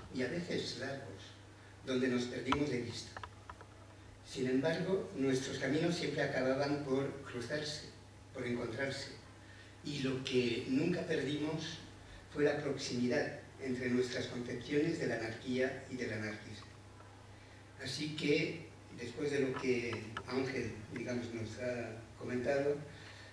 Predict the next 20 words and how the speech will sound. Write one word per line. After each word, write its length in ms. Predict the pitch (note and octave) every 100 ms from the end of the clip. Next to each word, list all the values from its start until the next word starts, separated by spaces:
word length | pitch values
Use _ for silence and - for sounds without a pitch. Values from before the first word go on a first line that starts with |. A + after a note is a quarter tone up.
| - -
voy 160 | C#3+
a 60 | D3
comentar, 680 | D3 C#3+ C3+ D3 D3+ D3 - - - - -
por 120 | B2+
mi 100 | C3+
parte, 420 | C#3+ C#3+ D#3 D#3
algunos 480 | A#2+ A#2+ D#3 D#3+ D#3+
aspectos 760 | - - C#3 - - - - - - -
que 140 | E3+
nos 280 | B2+ A#2+ A2
son 340 | - - D3+ D3+
comunes, 640 | C#3+ C#3 C#3 D3 - - - - - - - - - -
que 80 | -
compartimos, 920 | A#2+ A#2+ B2 - D3+ D3+ D#3+ F3 - - - - - - - -
porque 220 | - -
entiendo 360 | C3 D3+ E3+ E3
que 140 | D3+
eso, 420 | C#3+ D3+ D3+ - B2
eh, 320 | B2 C3 - - C3
entronca 600 | C3 C#3 D#3+ C#3 -